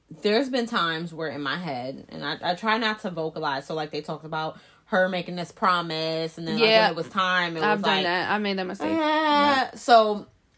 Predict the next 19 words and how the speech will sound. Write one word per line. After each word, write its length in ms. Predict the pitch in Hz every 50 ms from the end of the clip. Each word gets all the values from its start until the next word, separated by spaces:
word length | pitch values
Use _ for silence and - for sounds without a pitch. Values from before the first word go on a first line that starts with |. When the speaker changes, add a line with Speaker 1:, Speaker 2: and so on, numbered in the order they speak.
| _ _ _ _ _ _ _ -
Speaker 1:
I 260 | 226 226 240 302 349
tried, 720 | 302 - - 277 233 214 208 202 196 196 190 196 190 208 208 -
I'm 140 | 180 185 180
trying, 360 | - 233 208 202 190 190 180
it's 100 | 180 180
like, 160 | 160 160 - 160
I 60 | -
try 160 | - 208 190
to 40 | 190
be 100 | 170 170
more 180 | 175 165 165
spontaneous. 920 | 160 - - 175 156 143 156 165 175 143 135 131 104 69 - - - 208 - - -
Speaker 2:
Mm-hmm. 560 | - 214 214 208 202 202 220 220 _ _ -
Speaker 1:
So 500 | - - 185 180 170 165 165 170 175 175 180 _ _ _ _ _ _ _ _ _ _ _ _ _ _ _ _ -
instead 560 | 185 180 170 170 170 - - - 196 190 180
of, 500 | 165 170 175 170 165 160 156 156 160 160 _ _ _ _ _ _ _ _ _ _ _ _ _ _ _ _ _ _ -
"Okay, 300 | - 220 226 233 226 226
well, 300 | 214 202 202 196 196 196
tonight, 720 | 190 - - 185 175 190 220 226 202 202 208 202 190 -